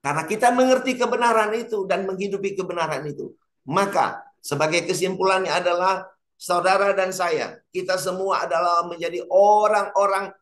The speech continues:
terbahagia. Catat,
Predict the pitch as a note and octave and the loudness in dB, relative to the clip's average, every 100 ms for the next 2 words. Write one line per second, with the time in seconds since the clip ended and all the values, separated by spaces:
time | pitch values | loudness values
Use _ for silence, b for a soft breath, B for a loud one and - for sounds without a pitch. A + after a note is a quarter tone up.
0 | _ - G3+ F#3+ G3 F#3 F3 F3 G3 D#3+ | _ -6 -4 0 0 0 -4 -4 -2 -2
1 | - - _ _ _ _ _ _ _ _ | -4 -16 _ _ _ _ _ _ _ _
2 | _ _ - D3 F3 F#3 | _ _ -8 -6 -4 -6